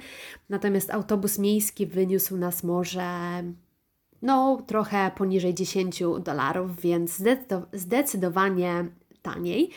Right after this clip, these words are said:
Gdy dojechaliśmy na miejsce, m, nasz motel nad jeziorem okazał się strzałem w dziesiątkę, ponieważ mieliśmy pokój z tarasem i takim bezpośrednim wyjściem nad jezioro. Kiedy odbierałam klucze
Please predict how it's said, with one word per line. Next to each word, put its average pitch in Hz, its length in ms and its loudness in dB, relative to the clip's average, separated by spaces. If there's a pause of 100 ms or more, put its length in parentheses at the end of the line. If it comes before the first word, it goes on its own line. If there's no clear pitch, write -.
(400)
Gdy 349 140 6
dojechaliśmy 196 540 0
na 156 80 -2
miejsce, 202 420 -2
m, 196 600 -4
nasz 185 240 -6
motel 185 360 2
nad 165 160 -2
jeziorem 196 480 2
okazał 185 460 -2
się 170 440 -4
strzałem 170 720 0
w 165 160 -2
dziesiątkę, 180 760 -2 (400)
ponieważ 277 400 0
mieliśmy 208 400 0
pokój 175 460 -6
z - 100 -10
tarasem 240 640 0 (120)
i 175 320 -8
takim 175 320 -4
bezpośrednim 185 720 0
wyjściem 175 600 0
nad 160 400 -6 (220)
jezioro. 185 680 2 (460)
Kiedy 190 240 0
odbierałam 240 480 4
klucze 180 520 -2